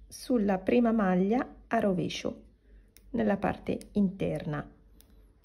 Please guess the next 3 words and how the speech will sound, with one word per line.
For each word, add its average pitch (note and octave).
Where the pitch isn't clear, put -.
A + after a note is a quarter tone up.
Ok, E3+
una C#4
volta G3